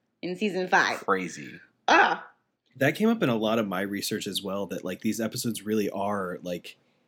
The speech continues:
Speaker 3: pinpointing
Speaker 1: Yeah.
Speaker 3: past and future moments in the show, which is brilliant, honestly.
Speaker 1: How do they do that?
Speaker 3: It's
Speaker 1: How
Speaker 3: crazy.
Speaker 1: how do they do that?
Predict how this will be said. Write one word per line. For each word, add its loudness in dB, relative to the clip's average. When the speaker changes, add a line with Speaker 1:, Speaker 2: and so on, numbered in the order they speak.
Speaker 3:
pinpointing 6
Speaker 1:
Yeah. -4
Speaker 3:
past 2
and 2
future 0
moments -4
in -4
the -6
show, -2
which -6
is -8
brilliant, -4
honestly. -6
Speaker 1:
How 4
do 8
they 8
do 6
that? 4
Speaker 3:
It's 0
Speaker 1:
How 4
Speaker 3:
crazy. 4
Speaker 1:
how -8
do -6
they -4
do -4
that? 0